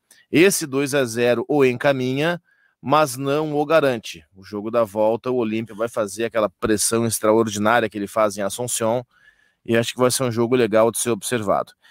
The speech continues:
Eu já aproveito pra fazer alguns, eh, anúncios da nossa programação da semana que vem.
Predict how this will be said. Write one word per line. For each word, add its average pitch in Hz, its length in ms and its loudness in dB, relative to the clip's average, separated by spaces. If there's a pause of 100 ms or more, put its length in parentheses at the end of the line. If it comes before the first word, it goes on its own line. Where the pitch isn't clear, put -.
(160)
Eu 104 100 -2
já 107 160 2
aproveito 120 540 0
pra 143 120 -4
fazer 131 300 0
alguns, 120 600 -4
eh, 104 160 -2
anúncios 107 680 -2
da 101 100 0
nossa 101 340 0
programação 104 640 -2
da 110 80 0
semana 107 360 -2
que 92 80 -12
vem. 120 240 -2